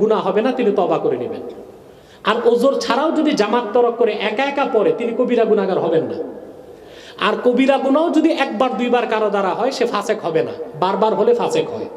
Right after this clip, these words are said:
ফতোয়ার কিতাব ফতোয়া স্বামীতে এসছে, লা ইয়াজুজুল ইক্তিদাউ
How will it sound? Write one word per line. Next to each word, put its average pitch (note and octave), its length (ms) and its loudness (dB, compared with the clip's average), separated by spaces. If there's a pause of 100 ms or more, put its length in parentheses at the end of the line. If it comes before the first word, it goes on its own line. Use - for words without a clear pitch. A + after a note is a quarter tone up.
(840)
ফতোয়ার C4 360 2
কিতাব C4 280 0
ফতোয়া A#3+ 300 0
স্বামীতে B3+ 400 -2
এসছে, - 240 -4 (420)
লা A#3 100 4 (120)
ইয়াজুজুল C4 560 0 (140)
ইক্তিদাউ B3 600 0